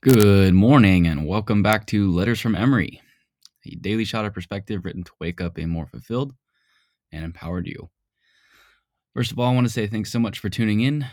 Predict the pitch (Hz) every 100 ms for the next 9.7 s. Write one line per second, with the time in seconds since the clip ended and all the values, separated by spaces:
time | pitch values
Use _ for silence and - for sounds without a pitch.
0 | _ - 92 107 110 107 92 92 90 90
1 | 87 92 90 90 - 92 90 - 87 87
2 | 87 - - 90 80 85 101 104 - 92
3 | 90 85 82 101 110 107 107 104 _ _
4 | - - _ _ - - 82 - - 110
5 | 113 95 95 92 87 87 _ - 80 -
6 | - - _ _ _ _ _ _ _ _
7 | _ _ _ _ _ _ _ _ _ _
8 | _ _ _ _ _ _ _ _ _ -
9 | 117 151 135 127 143 -